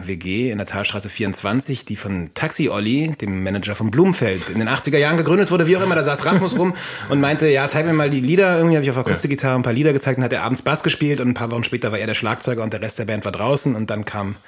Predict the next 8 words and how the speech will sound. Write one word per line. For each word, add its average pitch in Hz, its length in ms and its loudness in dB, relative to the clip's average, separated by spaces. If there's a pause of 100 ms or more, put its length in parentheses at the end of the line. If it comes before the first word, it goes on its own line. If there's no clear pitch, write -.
(480)
Kai 107 220 -4
Gabriel 104 500 -4
dazu 98 760 -6
und 90 240 -6
dann 87 200 -6
waren 87 200 -6
wir 82 300 -6
quasi 87 440 -8